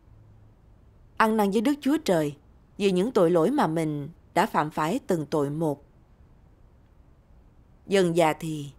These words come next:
tôi cảm thấy trong lòng bình tâm hơn, không còn quá sợ hãi nữa. Sau đó, đột nhiên tôi cảm thấy có một giọng nói đang gọi tên của mình.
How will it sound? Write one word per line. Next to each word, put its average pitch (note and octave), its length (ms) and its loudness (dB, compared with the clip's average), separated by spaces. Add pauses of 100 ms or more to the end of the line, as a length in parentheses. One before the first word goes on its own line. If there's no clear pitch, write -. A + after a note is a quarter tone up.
(560)
tôi A3+ 140 4
cảm E3+ 260 0
thấy A3+ 480 -8
trong A3+ 160 0
lòng D#3 220 -2
bình D3+ 260 -2
tâm G3 180 -4
hơn, G#3 320 -4 (380)
không G#3 260 0
còn D#3 220 0
quá A3 220 -4
sợ D3+ 200 -2
hãi E3 240 -6
nữa. G#3 400 -8 (1800)
Sau G#3+ 240 0
đó, G3 400 -4 (920)
đột G3 200 2
nhiên G#3 220 -2
tôi G3 140 0
cảm F3 240 0
thấy A#3+ 360 -6 (560)
có E4 120 2
một A#3+ 240 0
giọng D#3+ 220 2
nói A3+ 340 -4 (540)
đang A3 200 2
gọi D#3+ 220 2
tên B3+ 300 -2
của A#3 140 0
mình. G3+ 220 0